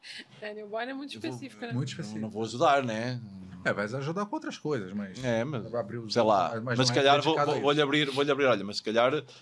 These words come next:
Speaker 2: vou-te abrir um leque de coisas que
Speaker 3: Exato.
Speaker 2: podes fazer além disso,
Speaker 3: Exato,
Speaker 2: né?
Speaker 3: exato,
Speaker 1: Uhum.
Speaker 3: exato.
Speaker 2: Quando o newborn sair de moda,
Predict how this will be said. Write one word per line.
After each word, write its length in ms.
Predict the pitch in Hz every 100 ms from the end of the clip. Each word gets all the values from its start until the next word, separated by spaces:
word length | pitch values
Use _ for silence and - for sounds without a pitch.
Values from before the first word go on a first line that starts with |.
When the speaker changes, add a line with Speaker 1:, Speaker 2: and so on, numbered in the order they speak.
| _
Speaker 2:
vou-te 180 | 117 120
abrir 160 | 120
um 120 | 123
leque 500 | 120 127 143 - 160
de 60 | 156
coisas 320 | 131 151 156
que 40 | 117
Speaker 3:
Exato. 60 |
Speaker 2:
podes 180 | 156 151
fazer 240 | 156 151
além 240 | 156 160 170
disso, 280 | 151 147 107
Speaker 3:
Exato, 80 | 95
Speaker 2:
né? 140 | 98 113
Speaker 3:
exato, 280 | 98 87 262
Speaker 1:
Uhum. 180 | 247
Speaker 3:
exato. 160 | 233 - _ _ -
Speaker 2:
Quando 140 | 90
o 40 |
newborn 460 | 95 101 101 104 104
sair 220 | - 104
de 60 | 101
moda, 560 | 104 107 123 135 139